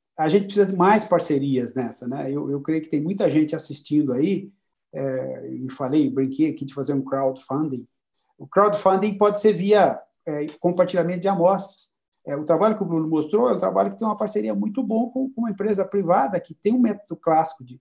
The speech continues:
de, de trabalhar. Eu creio que os colegas estão assistindo, o Geraldo deve estar assistindo, o Fernando, o Thiago. E, e essa ideia partiu do, ó, vamos, vamos pegar essas amostras, nós vamos, podemos fazer isso pra controle de qualidade de fertilizante, pra controle de alimento, rastreamento de alimento, qualidade de produto que o Brasil vai exportar.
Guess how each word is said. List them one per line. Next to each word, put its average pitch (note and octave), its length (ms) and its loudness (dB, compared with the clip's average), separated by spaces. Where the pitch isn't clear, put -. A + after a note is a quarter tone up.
de, C#3 200 -10
de C3+ 220 -10
trabalhar. D3 720 2
Eu C3 80 -4
creio C#3+ 280 -6
que C3+ 80 -14
os - 100 -16
colegas C3 380 -8
estão C3 120 -8
assistindo, G2 440 -10
o C3+ 40 -4
Geraldo C3+ 360 2
deve C3+ 120 -6
estar C#3+ 100 -6
assistindo, F3 440 -10
o - 40 -6
Fernando, C#3+ 380 -2
o C3 60 -6
Thiago. D3+ 420 -2
E, G3+ 160 -2
e F#3+ 40 6
essa G3 200 2
ideia G#3 220 4
partiu A3+ 440 2
do, G#3 100 0
ó, E3 160 6
vamos, A3+ 300 4
vamos A3+ 180 4
pegar B3+ 240 0
essas A#3 200 0
amostras, F#3 460 0
nós E3 160 2
vamos, G#3 160 2
podemos G#3 300 2
fazer G3 180 2
isso G3 80 0
pra G3 80 -2
controle F#3 320 -4
de - 40 -18
qualidade E3+ 300 0
de - 60 -18
fertilizante, D3 600 -6
pra D#3 100 -8
controle E3+ 360 -2
de F3+ 100 0
alimento, D#3+ 500 2
rastreamento F3 640 0
de E3+ 60 2
alimento, D3 460 0
qualidade E3+ 500 2
de F3 60 -8
produto E3 460 -2
que D#3+ 80 -10
o - 20 -8
Brasil C#3+ 300 -2
vai D3 100 -4
exportar. - 680 -6